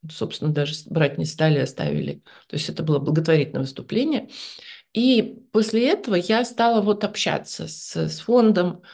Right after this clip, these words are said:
э, просто отдавала сначала вещи, детей было м-, много, нет, детей было еще двое,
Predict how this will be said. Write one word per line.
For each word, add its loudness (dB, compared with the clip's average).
э, -2
просто 2
отдавала 4
сначала -2
вещи, -2
детей -4
было -2
м-, -4
много, 2
нет, -8
детей -6
было -2
еще -4
двое, 2